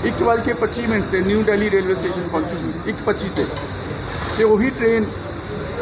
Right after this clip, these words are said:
ਨਾਭੇ ਜਿਹੜੀ ਸਵੇਰੇ ਪਹੁੰਚੂਗੀ ਅੱਠ ਚੌਦਾਂ 'ਤੇ, ਅੱਠ ਸੋਲਾਂ 'ਤੇ ਚੱਲੂਗੀ। ਤੇ ਸ਼ਾਮ ਨੂੰ ਪੰਜ ਵੱਜ ਕੇ ਅਠੱਤੀ ਮਿੰਟ 'ਤੇ ਨਾਭੇ ਦੇ ਲੋਕ ਇੱਥੇ ਉਤਰ ਜਾਇਆ ਕਰਨਗੇ। ਆਹ ਨਾਭੇ ਵਿਧਾਨ ਸਭਾ ਹਲਕੇ ਲਈ ਮੈਂ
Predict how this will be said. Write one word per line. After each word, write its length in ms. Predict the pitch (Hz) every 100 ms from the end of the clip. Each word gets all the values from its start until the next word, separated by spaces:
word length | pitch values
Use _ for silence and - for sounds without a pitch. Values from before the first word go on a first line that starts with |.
| - - - 165
ਨਾਭੇ 380 | 175 180 226 - - - -
ਜਿਹੜੀ 240 | 190 226 - - -
ਸਵੇਰੇ 200 | 180 208
ਪਹੁੰਚੂਗੀ 540 | 196 202 226 220 208
ਅੱਠ 100 | 180 -
ਚੌਦਾਂ 280 | 170 160 196
'ਤੇ, 220 | 202 220
ਅੱਠ 100 | 196
ਸੋਲਾਂ 320 | - 190 185
'ਤੇ 80 | 185
ਚੱਲੂਗੀ। 400 | 185 147 123 110 104 - - - - - - 196
ਤੇ 80 |
ਸ਼ਾਮ 380 | 202 185 165 196
ਨੂੰ 100 | 226
ਪੰਜ 280 | 214 196 202
ਵੱਜ 140 | 208
ਕੇ 180 | 202 208
ਅਠੱਤੀ 340 | 202 185 - 208
ਮਿੰਟ 160 | 196
'ਤੇ 100 | 214
ਨਾਭੇ 380 | 196 185 185 208
ਦੇ 120 | 202
ਲੋਕ 180 | 190 185
ਇੱਥੇ 200 | 190 190
ਉਤਰ 180 | 165 -
ਜਾਇਆ 260 | 156 131 117
ਕਰਨਗੇ। 280 | 110 110 92 - - - -
ਆਹ 60 | 190
ਨਾਭੇ 360 | 175 175 220
ਵਿਧਾਨ 320 | 214 214 190 165
ਸਭਾ 300 | 190 196 180
ਹਲਕੇ 220 | 175 190
ਲਈ 200 | 180 180
ਮੈਂ 280 | 175 175